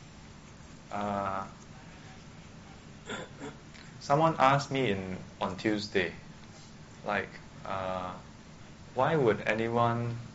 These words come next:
after, like, learning the Dharma, realizing the emptiness of things, why would anyone want to go and liberate sentient beings?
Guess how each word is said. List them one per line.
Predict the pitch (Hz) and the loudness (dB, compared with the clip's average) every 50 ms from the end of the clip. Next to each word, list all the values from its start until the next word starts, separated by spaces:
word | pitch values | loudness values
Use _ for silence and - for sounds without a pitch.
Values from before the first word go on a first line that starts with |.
| - - - - - - - | -14 -16 -16 -16 -14 -4 0
after, | 104 104 101 - - - 110 107 107 107 107 107 107 110 110 - - - - - - - - - - - - - - - - - - - 104 | 2 2 2 0 2 6 6 8 8 6 4 4 2 0 -2 -6 -12 -16 -18 -18 -16 -16 -16 -16 -16 -16 -16 -16 -16 -16 -16 -16 -12 -6 -2
like, | 98 90 87 90 - - - - - - | 0 0 0 0 -2 -6 -12 -10 -2 4
learning | 101 104 101 101 110 110 101 | 6 8 8 8 6 4 2
the | 92 87 90 - | 0 0 0 0
Dharma, | - 90 90 90 90 92 98 117 - - - - - - - - - - - - - - - - - - - | 0 0 0 0 0 0 0 0 -2 -4 -8 -12 -14 -16 -16 -16 -16 -16 -16 -16 -16 -16 -16 -16 -14 -2 6
realizing | 123 131 127 123 120 113 110 110 104 101 113 113 117 110 | 8 8 8 8 8 6 6 6 2 2 0 0 0 0
the | 98 - - | 0 2 2
emptiness | 104 101 101 - 104 101 104 104 101 - - | 2 0 0 0 2 4 4 4 4 2 -2
of | 92 - - - | -6 -6 -6 -4
things, | - 104 104 107 110 - - - - - - - - - - - - | -2 -2 -2 -2 -2 -6 -8 -10 -10 -14 -14 -14 -16 -16 -16 -6 2
why | - 151 165 | 4 4 6
would | 156 127 104 101 | 6 4 4 2
anyone | 104 104 107 107 110 110 113 113 117 113 113 107 | 0 0 0 2 2 2 2 2 0 -4 -6 -2
want | 110 110 110 110 110 | 2 2 2 2 0
to | - 101 90 87 90 | -2 -4 -2 0 2
go | 101 | 2
and | 101 98 92 90 87 - - - - - - - - - - - - - - - - - - - - - - | 2 2 0 -4 -8 -8 -10 -14 -14 -16 -16 -16 -16 -16 -16 -16 -16 -16 -16 -16 -16 -16 -16 -16 -14 -8 -2
liberate | 101 104 104 98 107 107 101 - | 2 2 4 8 8 8 8 8
sentient | - - 95 87 - 98 95 92 90 | 4 -6 -6 -6 -4 -4 -6 -4 -4
beings? | 87 82 82 - - - - | -6 -6 -8 -8 -10 -12 -12